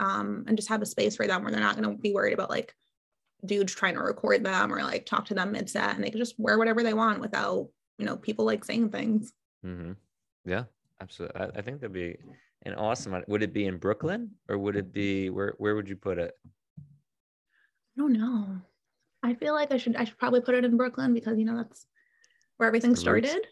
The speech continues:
Speaker 1: That's, that's the roots. It's the O G. Um,
Speaker 2: <laughs>
Speaker 1: but I wanna low key, high key, I wanna be somewhere warm. I'm so sick of this weather. Like, it was
Speaker 2: Mm.
Speaker 1: snowing yesterday.
Speaker 2: Was
Speaker 1: A couple
Speaker 2: it?
Speaker 1: days ago, it was like, it was th-, the flurries. You, do you go outside?
Speaker 2: <laughs> I don't think, <laughs>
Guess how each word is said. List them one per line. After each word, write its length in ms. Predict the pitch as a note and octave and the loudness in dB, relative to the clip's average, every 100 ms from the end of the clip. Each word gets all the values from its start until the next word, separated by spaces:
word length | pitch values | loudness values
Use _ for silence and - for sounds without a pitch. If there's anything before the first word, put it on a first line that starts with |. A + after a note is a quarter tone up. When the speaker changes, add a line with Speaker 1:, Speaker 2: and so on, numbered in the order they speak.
| _ _ _ - - | _ _ _ -20 -12
Speaker 1:
That's, 220 | - G#3+ - | -10 -10 -6
that's 200 | A#3 A#3 | -6 -4
the 120 | C4 | -4
roots. 320 | B3+ D#4 C#4+ A#3+ | -2 -2 -2 -2
It's 120 | A#3 | 0
the 140 | A#3 | 2
O 100 | B3 | 6
G. 400 | A#3 C4+ C#4 A3 - _ _ _ _ | 4 4 2 0 -4 _ _ _ _
Um, 420 | A3+ A3 G#3 G#3 | 4 4 4 2
Speaker 2:
<laughs> 280 | - - - | 2 -2 -4
Speaker 1:
but 300 | A#3 A3 - | 0 2 4
I 60 | B2 | 2
wanna 340 | D4 F#4 E4+ - | 2 0 -6 -2
low 180 | C4 D4+ | 0 0
key, 280 | F4 E4+ D#4+ | -2 -6 -4
high 200 | B3+ B3 | 0 0
key, 300 | B3+ B3+ C4 | 2 2 2
I 60 | A#3+ | 4
wanna 140 | B3 | 4
be 80 | C#4 | 2
somewhere 280 | C4+ C4+ C4 | 2 2 4
warm. 400 | A3 G#3+ G3 G#3 | 2 2 0 0
I'm 160 | A#3 A#3+ | 4 4
so 220 | A#3 B3 | 4 2
sick 220 | B3 C4 | 2 0
of 60 | B3 | 0
this 200 | G#3+ G#3+ | -2 0
weather. 480 | G#3+ - - G#3+ G#3+ - | 0 0 0 -2 -4 0
Like, 140 | A#3 | 2
it 60 | - | 4
was 280 | B3 G#3 G3+ | 2 2 -2
Speaker 2:
Mm. 120 | F3+ | -4
Speaker 1:
snowing 440 | E2+ A3+ A#3 C4+ | 2 4 6 4
yesterday. 720 | A3+ G#3+ - G#3 G3+ G#3+ G#3+ A3+ - _ - | 4 2 0 2 2 2 0 -2 -8 _ -2
Speaker 2:
Was 120 | F#3 | 2
Speaker 1:
A 40 | |
couple 180 | A#3+ B3 | 4 6
Speaker 2:
it? 100 | A#3+ | 8
Speaker 1:
days 100 | B3 | 6
ago, 160 | A#3+ A#3+ | 6 4
it 40 | |
was 120 | A#3+ A#3+ | 4 4
like, 160 | A3+ - - _ | 2 -2 -20 _
it 60 | C4+ | 0
was 120 | C4 - | 0 -4
th-, 120 | A#3+ | -4
the 140 | A#3 B3+ | 2 2
flurries. 880 | A#3+ B3 D#4+ D4 G3+ A#3+ A#3 - - | 6 4 4 2 2 2 -2 -8 -12
You, 140 | A#3 A#3 | 0 2
do 120 | C4 | 4
you 60 | D#4 | 4
go 140 | F#4 | 6
outside? 500 | F4+ - A#3+ C4+ F#4+ G#4+ - | 6 6 4 4 2 0 -4
Speaker 2:
<laughs> 160 | - | -2
I 40 | - | 0
don't 220 | - - | 2 0
think, 240 | - - - | -2 -2 2
<laughs> 560 | G#3 - A#3 - B3+ | 2 2 0 0 -2